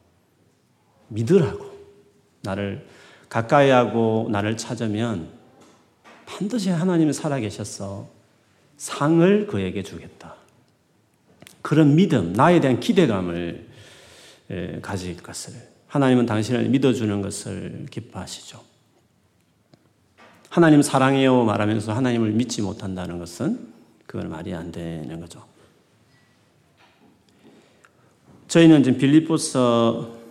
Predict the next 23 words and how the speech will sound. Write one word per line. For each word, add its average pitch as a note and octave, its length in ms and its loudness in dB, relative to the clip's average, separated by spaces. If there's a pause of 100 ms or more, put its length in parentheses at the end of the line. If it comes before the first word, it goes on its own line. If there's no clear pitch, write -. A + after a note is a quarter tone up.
(380)
본론에 D3+ 580 6
좀 G2 160 -4
들어갔습니다. E2 720 -12
앞에 A2+ 800 -4 (300)
인사하고 G#2+ 1160 -2 (140)
뭐 D#2+ 460 -10
어떻게 G#2+ 240 -10
기도한다는 G2+ 580 -6
기도 G#2+ 220 -12
내용도 F2+ 400 -10
말한 E2+ 300 -10
다음에 E2+ 380 -12 (360)
본격적으로 C#3 840 2
빌립보서 G#2 640 -6
이제 E2+ 340 -10
본론에 C3 420 6
들어갔습니다. - 600 -12 (300)
본론의 C#3 460 6
첫 - 160 -6
시작은 G2 600 -4
바울 A2+ 360 2
자기 A#2 320 -4
자신의 A#2+ 720 -4